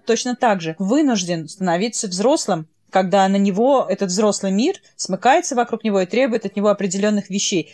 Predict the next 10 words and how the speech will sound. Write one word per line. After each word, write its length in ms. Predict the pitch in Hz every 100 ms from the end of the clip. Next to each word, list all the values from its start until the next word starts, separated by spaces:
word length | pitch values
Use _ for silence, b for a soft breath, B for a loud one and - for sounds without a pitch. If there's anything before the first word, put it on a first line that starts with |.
| B
Силовым 500 | - 269 320 233 254
воздействием, 680 | 220 214 - 214 208 185 170
не 100 | 214
силовым. 600 | - 269 254 202 214 208 b b _
Иначе 420 | 190 196 240 285
никак, 360 | 277 - 202 196
иначе 320 | 180 208 247
он 80 | 226
не 100 | 247
поест, 520 | 247 240 196 180